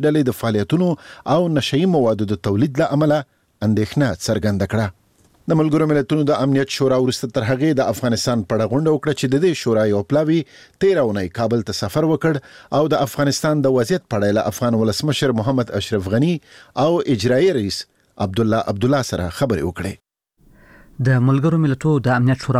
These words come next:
Speaker 2: په غونډه کې د امریکا د بهرنیو چارو مرستیال وزیر پر پاکستان غږ وکړ چې په خپله خاوره کې د تروریستي سازمانونو ته پناه نه ورکوي. خو د پاکستان استازي دا خبره په بل ډول رد کړه. د امریکا استازي جان سلیمن وویل، امریکا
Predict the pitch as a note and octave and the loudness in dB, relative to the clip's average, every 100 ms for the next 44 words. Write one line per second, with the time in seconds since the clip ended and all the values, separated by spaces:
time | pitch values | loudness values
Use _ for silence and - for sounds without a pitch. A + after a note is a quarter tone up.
0 | - G2 B2 B2+ - F#3 E3 D3+ D3+ D#3+ | -2 -2 2 2 0 0 0 0 0 -2
1 | C3 A#2+ A#2 A2 G#2+ - A#2 G#2+ G2 G#2 | 0 0 2 2 0 0 0 0 0 -2
2 | - D3 D3+ C#3+ D#3 - B2 - G2 - | 0 0 0 0 -2 -2 -2 -2 -4 -2
3 | B2+ F#2+ F#2 C3+ F3 F#3 A3 - - - | -2 -2 -2 0 0 0 -2 -6 -14 -20
4 | - - - - - D3 D#3 C#3+ C3 D3 | -8 -4 -4 -2 -2 0 0 0 0 0
5 | C3 B2+ - G3+ - C#3 - A#2 - G#2 | 0 0 -2 -2 -2 -2 0 -2 0 0
6 | A2 G#2+ G2 A#2 C#3 A#2+ F2+ F2+ - C#3 | 2 0 0 -2 0 0 0 -4 -4 -4
7 | A#2+ - - - - - D#3 D3 D#3 D3+ | -4 -6 -20 -20 -20 -6 -2 0 -2 -4
8 | - F3 - C3 - D#3 C#3+ C3 C3+ - | -2 -2 0 -4 -2 0 0 0 -2 -2
9 | C3 C3 C3 A2 B2 A#2 G2+ A2 - D3 | -2 -2 -2 -2 0 0 0 -2 -2 -4
10 | C3 A2+ - - - - - - - B2+ | -2 -4 -4 -8 -8 -12 -20 -20 -4 0
11 | B2 A#2 - C#3+ C#3 - C#3 C#3 A2+ A#2+ | 2 0 0 0 -2 -2 0 0 0 0
12 | G#2+ D#3+ C#3 C#3 C3 C3+ C3+ - - - | 0 0 2 2 2 2 0 -2 -16 -6
13 | A#2 B2 A2+ C3+ | 0 0 2 -2